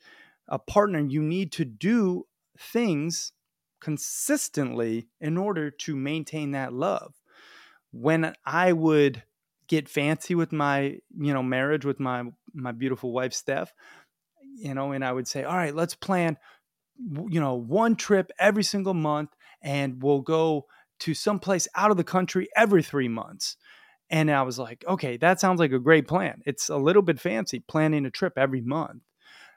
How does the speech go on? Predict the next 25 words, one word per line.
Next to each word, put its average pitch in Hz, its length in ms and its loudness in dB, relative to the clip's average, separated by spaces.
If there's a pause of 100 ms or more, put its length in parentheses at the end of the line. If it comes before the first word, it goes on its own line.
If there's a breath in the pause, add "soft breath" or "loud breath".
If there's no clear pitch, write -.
(100 loud breath)
Um, 123 540 0 (240)
when 139 180 0
really 156 480 2
it's - 220 -8
not 196 180 0
about 147 220 -2
the 127 80 -8
trip, - 540 0 (320)
yes, 196 340 2
we 160 100 4
wanna 143 220 4
have 120 120 0
fun 190 360 0
and 135 100 0
have 131 160 2
a, 123 220 0
a 135 100 -4
great 135 240 2
shared 127 240 -2
experience. 170 420 -6
It's 127 120 -10
more 196 100 -6
about 117 220 0
the 104 80 -12
time. - 500 -8